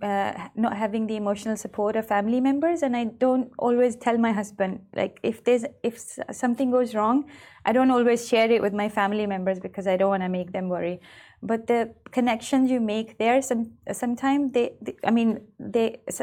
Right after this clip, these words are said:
sometimes you know people for a very short, uh, amount of time, but they really help you, uh,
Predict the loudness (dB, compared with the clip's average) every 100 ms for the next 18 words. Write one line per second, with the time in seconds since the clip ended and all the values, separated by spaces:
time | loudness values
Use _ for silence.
0 | -4 0 2 2 2 0 -6 _ _ _
1 | -2 2 4 4 2 0 2 4 2 4
2 | 4 4 2 2 2 0 -10 -2 2 4
3 | 2 0 0 -2 -4 -2 0 -2 0 0
4 | 2 2 4 2 2 2 4 4 0 -10
5 | -20 _ 0 2 4 4